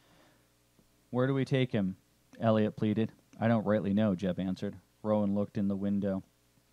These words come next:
"The bazaar," she said, with a somber tone of the moment.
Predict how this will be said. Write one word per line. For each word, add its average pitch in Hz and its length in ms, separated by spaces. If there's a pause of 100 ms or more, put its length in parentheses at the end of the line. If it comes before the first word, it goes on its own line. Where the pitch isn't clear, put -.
(360)
"The 110 80
bazaar," 107 440
she 104 160
said, 95 360 (380)
with 104 160
a 92 40
somber 104 360
tone 101 360 (600)
of 101 200
the 101 360
moment. 104 440